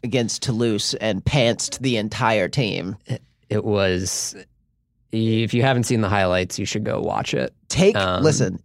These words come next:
Speaker 1: listen, as, as something that you should just do today, you know, for
Speaker 2: <laughs>
Speaker 1: yourself, just to, f-, you know, just in case you are having a less than amazing day, just go sit down for twenty minutes and watch the compilation
Speaker 2: Yeah.
Speaker 1: of his touches from that game.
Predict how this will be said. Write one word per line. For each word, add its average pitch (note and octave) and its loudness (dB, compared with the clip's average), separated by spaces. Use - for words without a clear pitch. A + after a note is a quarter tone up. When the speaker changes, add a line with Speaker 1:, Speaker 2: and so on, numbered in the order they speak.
Speaker 1:
listen, G2+ -2
as, D3 2
as C#3 2
something F#3 2
that D#3+ 0
you D3 2
should C#3+ 0
just C#3 -2
do B2+ 2
today, A2 0
you C3+ -2
know, A2 2
for C#3 0
Speaker 2:
<laughs> - 4
Speaker 1:
yourself, C3+ 4
just - 0
to, - 2
f-, - -10
you E3+ 2
know, F3 4
just F#3 0
in F#3 0
case D3+ 2
you C#3+ 4
are C3 6
having C#3 6
a A#2+ 4
less B2 4
than A#2+ 2
amazing G#2+ 2
day, G2+ 0
just E3 0
go G3 6
sit E3+ 0
down C3+ 4
for C#3 -2
twenty C3+ 0
minutes B2 0
and A2 0
watch B2 2
the C#3+ 2
compilation A#2+ 0
Speaker 2:
Yeah. G#2+ 0
Speaker 1:
of A2+ 2
his A#2 -2
touches A#2 2
from B2+ -2
that F#2+ 0
game. F#2 -2